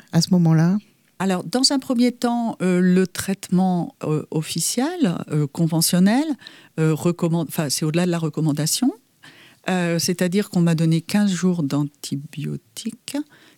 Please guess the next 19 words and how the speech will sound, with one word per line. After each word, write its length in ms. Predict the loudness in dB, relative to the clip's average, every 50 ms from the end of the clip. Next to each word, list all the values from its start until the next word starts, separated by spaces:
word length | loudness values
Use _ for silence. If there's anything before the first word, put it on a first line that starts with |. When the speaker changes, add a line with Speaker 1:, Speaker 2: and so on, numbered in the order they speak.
| _ _
Speaker 2:
qui 180 | -4 0 2
n'ont 240 | 2 2 2 0 -2 -4 _ -8
absolument 960 | -8 -8 -8 -8 -10 -8 -6 -4 -4 -2 -2 -2 -4 -4 -4 -6 -8 -10 -14 _ _ _ _ _ _ _ _ _ _ _ _ -16
rien 560 | -14 -12 -10 -8 -4 -2 2 4 4 4 2
fait, 340 | 0 -4 -8 -8 -6 -6 -8 -10 _ -6
mais 200 | -2 0 0 0 0
rien. 340 | -2 -2 0 0 0 0 -2 -6 _ _ _
Speaker 1:
Ça 60 | 4
veut 60 | 4 4
dire 120 | 4 2
que 40 | 0
les 80 | 0
tests 240 | 2 2 2 2 0
étaient 160 | -2 -2 -2
encore 200 | -2 -2 -4 -6
positifs 440 | -4 0 0 2 2 2 2 0 0
après, 280 | -2 -4 -6 -6 -10 -8
c'est 120 | -8 -4 -4
ça ? 200 | -4 -4 -4 -6